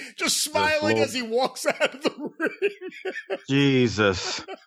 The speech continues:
Speaker 2: He held it together for a while. I gotta give Reeser credit. He held it together for a while. You know, when Atlas first grabs a mic, he's talking and Reeser's holding it together. He's got a straight face. And then when Hacksaw grabs a mic,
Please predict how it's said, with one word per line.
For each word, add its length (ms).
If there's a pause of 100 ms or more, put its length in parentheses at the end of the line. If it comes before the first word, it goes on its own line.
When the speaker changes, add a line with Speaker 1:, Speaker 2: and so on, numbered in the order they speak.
(840)
Speaker 2:
He 300
held 340
it 100
together 540
for 240
a 80
while. 580
I 200
gotta 260
give 220
Reeser 280
credit. 380
He 200
held 280
it 100
together 420
for 200
a 40
while. 440 (320)
You 80
know, 160
when 220
Atlas 340
first 240
grabs 300
a 40
mic, 300
he's 160
talking 500
and 160
Reeser's 300
holding 300
it 80
together. 400
He's 160
got 180
a 40
straight 280
face. 320 (300)
And 100
then 100
when 120
Hacksaw 520
grabs 320
a 40
mic, 340